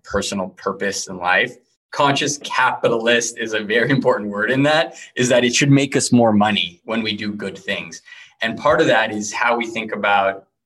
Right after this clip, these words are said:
balancing all our stakeholders. And when, so for example, when we do partner with chefs, it's very important, both chefs or partners, that we pay them appropriately, whether it be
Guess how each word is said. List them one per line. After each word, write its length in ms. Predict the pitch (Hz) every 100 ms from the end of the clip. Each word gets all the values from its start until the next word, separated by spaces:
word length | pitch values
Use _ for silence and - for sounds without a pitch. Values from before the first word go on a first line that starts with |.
| 104
balancing 640 | 113 120 120 117 117 117 110
all 320 | 101 104 101
our 80 | 98
stakeholders. 800 | - 104 98 127 127 151 165 170 - _ _
And 120 | - 117
when, 80 |
so 180 | 117 117
for 120 | 117
example, 300 | 117 120 127
when 100 | 113
we 120 | 110 117
do 300 | 160 180 - _ _ _
partner 360 | - 139 120 107
with 160 | 107
chefs, 460 | - 104 98 95 - _ _ -
it's 120 | -
very 260 | 127 139
important, 600 | 139 127 127 123 120 120 - _
both 380 | 117 113 110 - -
chefs 400 | - 135 127 -
or 360 | 117 113 113 113
partners, 380 | 127 127 120 113
that 180 | 117 123
we 100 | 117
pay 200 | 120 123
them 140 | 131
appropriately, 680 | 131 165 180 135 104 87 87 _ _ _
whether 320 | 117 117 120
it 180 | 117 -
be 480 | 120 117 113 113